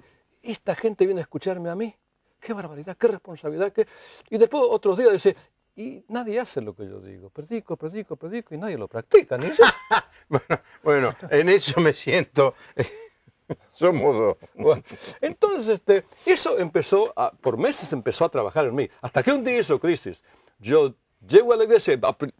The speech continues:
Speaker 1: oprimido por todo eso que yo veía. Entonces, este,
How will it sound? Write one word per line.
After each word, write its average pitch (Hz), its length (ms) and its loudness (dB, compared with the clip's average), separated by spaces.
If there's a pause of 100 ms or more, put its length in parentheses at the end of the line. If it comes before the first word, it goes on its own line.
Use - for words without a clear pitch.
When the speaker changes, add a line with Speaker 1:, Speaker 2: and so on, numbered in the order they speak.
(200)
Speaker 1:
oprimido 160 680 0
por - 180 -2
todo 170 320 2
eso 147 220 -4
que 110 80 -10
yo 113 140 -4
veía. 139 260 -2 (520)
Entonces, 208 540 0
este, 139 560 -2